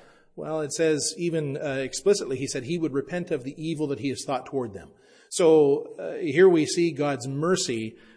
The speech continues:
and again, another evidence of this.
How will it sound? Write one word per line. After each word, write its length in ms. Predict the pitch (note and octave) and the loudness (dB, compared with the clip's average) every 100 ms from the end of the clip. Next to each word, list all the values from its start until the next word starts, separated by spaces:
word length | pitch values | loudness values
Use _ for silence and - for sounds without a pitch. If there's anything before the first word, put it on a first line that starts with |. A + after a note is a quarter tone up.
| - | -12
and 280 | - C#3 | -8 -6
again, 260 | C3 C#3 F3+ | -4 0 0
another 340 | D#3 D#3+ D#3 | 0 2 2
evidence 600 | C#3 F3+ G3 D#3 B2+ A#2+ | 2 2 2 2 0 -4
of 160 | - A2 | -6 -4
this. 420 | B2 A#2 - - | -4 -2 -4 -6